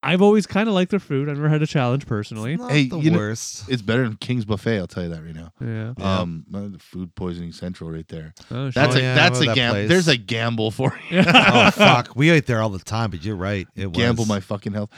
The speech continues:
Speaker 1: Yeah.
Speaker 3: I never tried the one
Speaker 1: Is that
Speaker 3: here.
Speaker 1: the one downtown
Speaker 3: Actually, I
Speaker 1: back in
Speaker 3: think
Speaker 1: the
Speaker 3: I had
Speaker 1: day?
Speaker 3: the one
Speaker 2: Back in the
Speaker 3: here.
Speaker 2: day, yeah,
Speaker 1: Yeah.
Speaker 2: yeah, yeah. We used to go to Christmas parties
Speaker 1: Yeah,
Speaker 2: there all the
Speaker 1: yeah.
Speaker 2: time.
Speaker 3: Okay, so
Speaker 1: Yeah.
Speaker 3: I remember it being on Dundas just before Hale.
Speaker 1: Dundas before.
Speaker 2: Dundas and
Speaker 3: King's
Speaker 2: Hale.
Speaker 3: Buffet, right? We're talking?
Speaker 2: King's, is that the one on, uh,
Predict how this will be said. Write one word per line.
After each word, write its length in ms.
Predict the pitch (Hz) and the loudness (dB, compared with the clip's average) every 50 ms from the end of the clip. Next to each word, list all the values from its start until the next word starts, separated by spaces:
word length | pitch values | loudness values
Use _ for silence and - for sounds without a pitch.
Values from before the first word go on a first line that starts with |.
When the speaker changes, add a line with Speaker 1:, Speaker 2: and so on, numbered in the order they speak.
| - - - | -12 -4 0
Speaker 1:
Yeah. 120 | 131 120 | 2 4
Speaker 3:
I 40 | 139 | 6
never 220 | 147 156 170 190 196 | 6 6 4 4 4
tried 220 | - 208 202 190 180 | 4 4 4 4 4
the 60 | 175 | 4
one 120 | 170 160 | 4 4
Speaker 1:
Is 40 | 147 | 4
that 80 | 175 214 | 4 4
Speaker 3:
here. 60 | - | 4
Speaker 1:
the 60 | 269 | 2
one 140 | 262 240 208 | 2 2 4
downtown 380 | 208 202 196 180 196 190 196 | 4 4 4 4 2 4 4
Speaker 3:
Actually, 160 | - 214 208 202 | 4 6 6 4
I 0 | |
Speaker 1:
back 20 | |
in 20 | 196 | 4
Speaker 3:
think 120 | 196 190 196 | 4 4 4
Speaker 1:
the 40 | |
Speaker 3:
I 40 | 180 | 4
had 60 | 190 185 | 4 4
Speaker 1:
day? 40 | 180 | 4
Speaker 3:
the 60 | 165 | 4
one 60 | 147 | 6
Speaker 2:
Back 200 | 160 147 143 131 | 6 6 6 6
in 60 | 139 | 4
the 60 | 127 | 4
Speaker 3:
here. 80 | 117 107 | 4 4
Speaker 2:
day, 240 | 123 117 113 110 110 | 4 2 2 2 0
yeah, 240 | 110 107 107 104 101 | 0 0 0 0 0
Speaker 1:
Yeah. 60 | 98 | 0
Speaker 2:
yeah, 140 | 101 101 101 | -2 -2 -2
yeah. 160 | 98 98 95 90 90 - - | -4 -4 -6 -6 -8 -10 -12
We 40 | - | -12
used 120 | 110 - | -10 -8
to 60 | 104 | -4
go 120 | 95 120 107 | -2 -2 -2
to 40 | 101 | -2
Christmas 280 | - 120 98 95 104 | -4 -6 -6 -6 -8
parties 260 | - - 113 107 104 101 | -8 -6 -6 -4 -2 0
Speaker 1:
Yeah, 80 | 135 127 | 2 2
Speaker 2:
there 40 | 127 | 2
all 40 | 127 | 2
the 60 | 123 | 2
Speaker 1:
yeah. 100 | 120 117 | 2 4
Speaker 2:
time. 100 | 131 131 127 | 4 4 4
Speaker 3:
Okay, 160 | 117 135 123 | 4 2 0
so 240 | 107 123 117 92 - 110 | 0 -2 -6 -6 -6 -4
Speaker 1:
Yeah. 60 | 104 | -2
Speaker 3:
I 40 | 123 | -2
remember 260 | 131 139 135 127 123 | 0 0 0 0 0
it 100 | 113 98 | -2 -2
being 220 | 95 101 104 101 98 | -2 -4 -2 -2 -2
on 140 | 92 92 87 | -4 -4 -4
Dundas 760 | 90 90 92 92 92 90 87 87 85 - - - - - - _ | -4 -4 -4 -4 -4 -6 -8 -10 -12 -14 -16 -18 -20 -20 -20 _
just 240 | - 101 95 - _ _ _ | -16 -16 -16 -16 _ _ _
before 300 | - 90 - 98 85 82 | -18 -14 -14 -14 -14 -14
Hale. 380 | 85 82 80 76 73 - _ _ _ _ _ _ _ _ _ _ _ _ _ _ _ _ _ _ _ _ _ _ _ _ _ _ _ _ - | -16 -18 -18 -18 -20 -20 _ _ _ _ _ _ _ _ _ _ _ _ _ _ _ _ _ _ _ _ _ _ _ _ _ _ _ _ -16
Speaker 1:
Dundas 420 | 82 87 110 127 131 123 123 - | -14 -12 -10 -8 -8 -8 -8 -8
before. 320 | - 95 95 95 - 104 90 | -8 -8 -8 -8 -8 -6 -6
Speaker 2:
Dundas 280 | 92 98 101 101 - | -6 -6 -8 -10 -12
and 160 | 95 85 80 78 - - | -12 -12 -12 -10 -6 -4
Speaker 3:
King's 220 | - 143 139 78 | -2 0 0 0
Speaker 2:
Hale. 100 | 117 107 | -2 -2
Speaker 3:
Buffet, 240 | - 107 87 78 - _ | -4 -4 -8 -10 -14 _
right? 240 | - 90 92 104 101 98 | -16 -12 -12 -12 -10 -10
We're 60 | 101 | -8
talking? 420 | 110 110 117 131 131 127 123 117 - _ _ _ _ _ _ _ _ _ | -8 -6 -6 -6 -6 -8 -10 -12 -18 _ _ _ _ _ _ _ _ _
Speaker 2:
King's, 280 | - 131 123 120 110 101 | -4 -2 -2 -2 -2 -4
is 120 | 117 107 117 | -4 -2 0
that 240 | 123 120 123 - | 0 0 0 -2
the 80 | - 127 | -4 -4
one 360 | 123 123 123 120 120 117 117 | -2 -2 -2 0 0 0 0
on, 400 | 117 113 113 110 110 107 107 110 | 0 0 0 0 -2 -2 -2 -2
uh, 680 | 107 104 104 104 104 101 101 101 101 101 98 98 98 98 | -2 -2 -2 -2 -2 -2 -2 -2 -2 -2 -2 -2 -4 -4